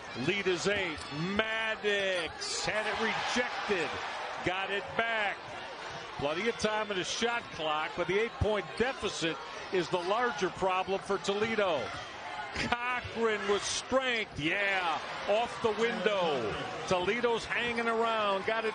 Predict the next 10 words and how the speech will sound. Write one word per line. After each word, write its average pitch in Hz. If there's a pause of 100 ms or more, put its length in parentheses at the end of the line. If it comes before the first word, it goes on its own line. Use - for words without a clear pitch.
back 220
to 214
a 185 (120)
two-point, 220 (1000)
two-point 254
differentiation. 208 (100)
Kent 202
State 196
up 185
six. -